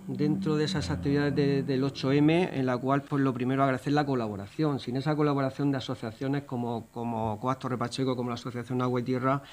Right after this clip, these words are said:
pues, desde el ayuntamiento, pues, siempre, eh, es posible, ¿no? Llegar a todo ese tipo de, de actividades, precisamente para luchar por la igualdad. Eh, gracias a esa colaboración y por, y luchando por la igualdad, pues, se llegan a conseguir retos importantes, ¿no?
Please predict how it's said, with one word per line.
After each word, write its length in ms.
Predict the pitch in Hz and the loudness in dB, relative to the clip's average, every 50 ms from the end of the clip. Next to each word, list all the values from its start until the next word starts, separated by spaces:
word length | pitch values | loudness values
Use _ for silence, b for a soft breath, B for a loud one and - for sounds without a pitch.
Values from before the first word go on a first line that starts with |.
| B B B B B B B B B | B B B B B B B B B
pues, 100 | - 135 | -2 2
desde 160 | 131 139 139 135 | 2 4 4 4
el 80 | 135 | 4
ayuntamiento, 580 | 135 139 131 127 127 127 139 139 135 - 151 139 | 4 2 2 2 2 2 2 2 2 0 0 0
pues, 180 | 135 139 131 | 0 0 -2
siempre, 1000 | - - 139 139 135 139 135 135 143 147 151 147 147 127 131 131 127 127 123 123 | 0 0 0 0 0 0 2 4 4 6 6 4 4 2 2 2 2 2 2 0
eh, 100 | - - | -2 -4
es 60 | 107 | -6
posible, 480 | - - 143 - - 156 147 139 127 120 | -2 -2 -2 2 4 4 4 4 4 2
¿no? 140 | 127 147 160 | 0 0 0
Llegar 320 | 131 113 110 123 123 127 | -2 -2 -2 -2 -2 -2
a 100 | 127 120 | -2 -2
todo 180 | 110 131 127 123 | -2 -2 -2 -2
ese 260 | 123 120 - 123 117 | -2 -4 -4 -6 -2
tipo 320 | 117 131 127 110 127 127 | 0 0 0 0 0 0
de, 160 | 123 127 123 | 0 0 2
de 80 | 120 123 | 0 0
actividades, 800 | 120 - - - 120 113 120 120 123 135 139 143 156 156 156 B B B B B B | -2 -2 -2 -2 0 0 0 2 4 4 4 4 2 2 -2 B B B B B B
precisamente 460 | - 139 139 151 156 165 156 160 180 | -6 0 2 4 6 4 4 4 4
para 220 | 156 165 160 139 | 4 4 4 4
luchar 280 | 131 127 120 - 156 151 | 2 2 0 -2 -4 -2
por 160 | - 170 165 | 0 0 0
la 80 | 147 135 | 2 2
igualdad. 520 | 113 101 107 98 101 113 160 175 170 - - - - | 0 -2 -2 -4 -2 0 0 0 -2 -4 -14 -18 -12
Eh, 360 | 107 117 117 120 117 117 120 120 | -8 -6 -4 -2 -2 -4 -2 2
gracias 380 | 131 139 135 - 156 147 - | 2 2 2 2 0 0 2
a 60 | 143 | 0
esa 200 | 151 - - 170 | 0 2 2 2
colaboración 600 | 156 147 127 120 101 98 95 92 101 - 143 147 | 2 2 0 0 -2 -4 -4 -6 -4 0 2 2
y 40 | 147 | 2
por, 160 | 120 123 120 - - | 2 0 -4 0 0
y 300 | 139 135 135 131 127 123 | 2 2 4 2 2 0
luchando 420 | 120 127 123 - 160 160 175 160 | -2 -4 -4 -2 0 0 2 2
por 100 | 165 165 | 2 4
la 80 | 160 160 | 4 4
igualdad, 320 | 151 147 143 143 156 156 | 4 2 2 2 0 0
pues, 140 | 147 151 135 | -2 -2 -2
se 120 | - 127 | -2 -2
llegan 200 | 123 131 139 143 | -2 0 0 0
a 80 | 143 131 | 0 0
conseguir 460 | 139 135 - - 127 139 147 165 - | -2 -2 -2 0 2 2 2 2 0
retos 400 | - - 143 139 139 156 139 - | -2 -2 -2 0 0 -2 0 0
importantes, 640 | 139 123 107 - 101 101 - 113 113 110 - - 104 | -2 -2 -2 -4 -8 -6 -6 -6 -6 -6 -6 -6 -4
¿no? 220 | 113 123 151 170 | 0 0 0 0